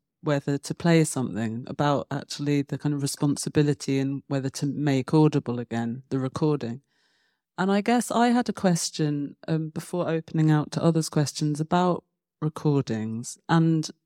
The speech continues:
whether also you work with live and with live streams, because in particular when you were playing all these sounds at once, I was thinking of, say, platforms like Locus Sonus that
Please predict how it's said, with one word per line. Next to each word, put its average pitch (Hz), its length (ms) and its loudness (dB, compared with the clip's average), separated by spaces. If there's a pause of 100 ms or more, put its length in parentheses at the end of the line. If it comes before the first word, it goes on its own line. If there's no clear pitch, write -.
(180)
whether 196 360 4
also 185 480 6
you 170 240 4
work 165 400 2
with 160 240 4 (280)
live 151 500 4
and 151 180 2
with 156 140 0
live 165 380 4
streams, 131 560 -2
because 160 320 -4
in 175 120 0
particular 165 540 -4
when 156 160 2
you 151 100 2
were 151 80 -2
playing 151 320 -2
all 151 120 0
these 147 180 0
sounds 147 320 0
at - 100 -6
once, 147 520 -4 (440)
I 170 100 0
was 165 140 0
thinking 165 460 2
of, 143 120 4
say, 147 220 -2
platforms 147 680 -2
like 139 240 -6 (340)
Locus 147 340 0
Sonus 151 560 2
that 139 200 -4